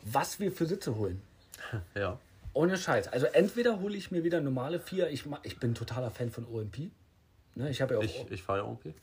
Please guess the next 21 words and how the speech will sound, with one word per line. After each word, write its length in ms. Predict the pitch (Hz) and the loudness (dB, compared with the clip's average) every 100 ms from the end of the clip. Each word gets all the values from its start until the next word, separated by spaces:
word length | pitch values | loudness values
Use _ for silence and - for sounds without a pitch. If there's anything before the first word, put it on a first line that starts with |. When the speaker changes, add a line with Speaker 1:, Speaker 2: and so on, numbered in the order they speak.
| - - | -14 -10
Speaker 1:
äh, 60 | 135 120 117 - - _ | -10 -10 -14 -16 -20 _
genau. 320 | 160 139 220 - - - - | 0 2 0 -2 -16 -18 -2
Aber 200 | 127 170 | 8 8
du 80 | 165 | 8
fährst 300 | 170 165 - | 2 0 0
einen 80 | 170 | 0
Ohrensitz. 480 | 156 139 101 85 - - - - | 2 2 0 -8 -16 -20 -14 -12
Speaker 2:
Ich 100 | 92 | -6
fahr 180 | 110 | -4
Ohrensitz, 300 | 87 85 80 | -2 -4 -6
ja. 120 | - - - - - - - - - _ _ - | -10 -12 -14 -20 -20 -20 -20 -20 -20 _ _ 0
Speaker 1:
Jetzt 200 | 147 139 | 0 4
hab 140 | 180 254 | 4 4
ich 120 | 233 | 4
mir 120 | 220 | 6
gedacht, 340 | 180 196 226 - | 6 6 2 6
so 140 | 175 | 8
ein 80 | 185 | 8
Ohrensitz, 580 | 165 165 175 135 117 127 | 12 10 10 6 2 6
wir 160 | 196 185 | 6 8
driften. 500 | 160 175 - 104 | 6 6 4 -2